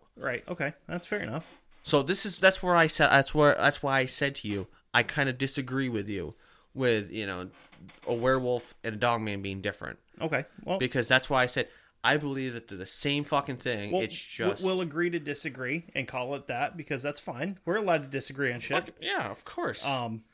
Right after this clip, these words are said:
Speaker 1: now,
Speaker 2: Beca-
Speaker 1: we're at about an hour and a half here. I wanna end it with this. Favorite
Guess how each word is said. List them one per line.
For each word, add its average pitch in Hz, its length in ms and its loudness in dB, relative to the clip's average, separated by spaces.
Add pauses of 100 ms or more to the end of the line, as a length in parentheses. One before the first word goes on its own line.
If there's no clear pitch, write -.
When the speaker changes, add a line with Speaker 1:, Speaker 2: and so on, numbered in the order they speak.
(180)
Speaker 1:
now, 165 200 4
Speaker 2:
Beca- - 100 -6 (540)
Speaker 1:
we're 185 160 2
at 180 80 4
about 190 200 2
an - 60 -8
hour 185 220 0
and 175 80 -2
a 156 40 -4
half 143 300 -4
here. 117 260 -8 (460)
I 151 100 2
wanna 151 240 0
end 151 220 0
it 160 120 0
with 143 180 -2
this. 123 380 -2 (1200)
Favorite 190 760 -2